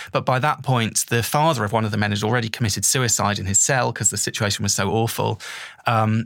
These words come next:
and really, I think the local people in the Channel Islands had lost confidence in the Germans because they realised, well, they might seem very reasonable and very kind of, uh, polite and so on, but when it comes to it, they're gonna stab you in the back sooner or later.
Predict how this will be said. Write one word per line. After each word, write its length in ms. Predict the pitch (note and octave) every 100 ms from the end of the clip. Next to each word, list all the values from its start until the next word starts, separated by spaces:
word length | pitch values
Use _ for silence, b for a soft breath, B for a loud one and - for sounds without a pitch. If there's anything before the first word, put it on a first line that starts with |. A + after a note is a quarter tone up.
| -
and 240 | B2+ B2
really, 400 | D3 D3 C3+ B2+
I 60 | B2+
think 180 | C#3 G2+
the 80 |
local 360 | A2+ C#3 D3 A#2+
people 280 | - A#2+ G#2
in 80 | G#2+
the 60 |
Channel 260 | - E3 A#2
Islands 300 | G#2 G2+ -
had 120 | G#2
lost 440 | A2+ A2 - -
confidence 520 | - C#3 C#3 G2+ F#2+ -
in 60 |
the 80 | G2
Germans 460 | A2 A2 G2 F2+ -
because 260 | A#2 A2
they 160 | G2+ G2+
realised, 460 | A2+ A2 G2+ G2
well, 140 | A2+ G#2
they 100 | G#2+
might 240 | A2+ -
seem 420 | - B2 A2 G2+ G2+ B B B
very 200 | A2+ G2+
reasonable 520 | G2+ A2+ G#2 G2 G#2
and 100 | G2+
very 260 | G2+ G#2 G2+
kind 280 | - G#2+ G2+
of, 260 | G2 - - B B B -
uh, 320 | G2+ G2 G2+
polite 460 | - A#2 A2 G#2+ -
and 120 | F#2+
so 180 | - G#2
on, 220 | G#2 G#2
but 200 | G#2 A#2
when 120 | A2
it 100 | G#2
comes 340 | - C3+ A2+ -
to 100 | G#2+
it, 140 | G2+
they're 100 | A2
gonna 140 | A2
stab 280 | G2+ - G2+
you 60 | G#2
in 60 |
the 60 | G2+
back 260 | G#2+ G2 -
sooner 280 | A#2 G#2
or 60 | G2
later. 420 | G2+ G#2+ - F#2+